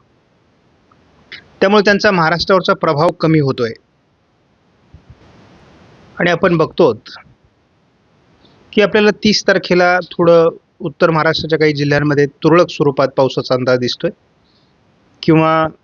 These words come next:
एकतीस एक आणि दोन तारखेला महाराष्ट्रात फारसं पावसाळी वातावरण नाही, परंतु थोडं तीन तारखेला जळगाव, अकोला, अमरावती, इकडे बुलढाणा,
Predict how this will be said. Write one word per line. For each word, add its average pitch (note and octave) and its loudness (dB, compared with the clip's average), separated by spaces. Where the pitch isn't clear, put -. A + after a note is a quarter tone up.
एकतीस C#4+ 0
एक B3 4
आणि A#3 2
दोन G#3 2
तारखेला G3+ 2
महाराष्ट्रात F3+ -2
फारसं E3 -2
पावसाळी D#3+ -2
वातावरण D3+ -2
नाही, D#3+ 0
परंतु D3 0
थोडं B3+ 0
तीन B3 4
तारखेला C#3+ -2
जळगाव, D#3 2
अकोला, C#3+ 0
अमरावती, C3+ -2
इकडे C#3 2
बुलढाणा, C3+ 0